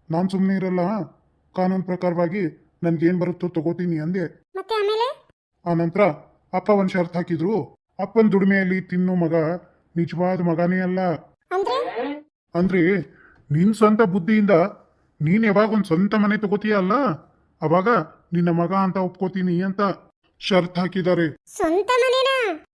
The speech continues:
Speaker 1: ಹಾ. ಈಗ ಹೇಳಿ ಸೋನಲ್, ನನ್ ಕೈಯಲ್ಲಿ ಏನೂ ಇಲ್ಲ.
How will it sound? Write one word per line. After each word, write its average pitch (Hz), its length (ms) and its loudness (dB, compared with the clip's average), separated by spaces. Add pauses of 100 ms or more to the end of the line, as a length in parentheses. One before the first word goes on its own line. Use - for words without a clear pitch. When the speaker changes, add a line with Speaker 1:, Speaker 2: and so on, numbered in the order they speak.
(140)
Speaker 1:
ಹಾ. 190 360 -2 (560)
ಈಗ 208 80 -2
ಹೇಳಿ 190 260 4
ಸೋನಲ್, 175 340 -2 (840)
ನನ್ 175 240 0
ಕೈಯಲ್ಲಿ 214 600 0
ಏನೂ 214 200 -2
ಇಲ್ಲ. 196 180 -2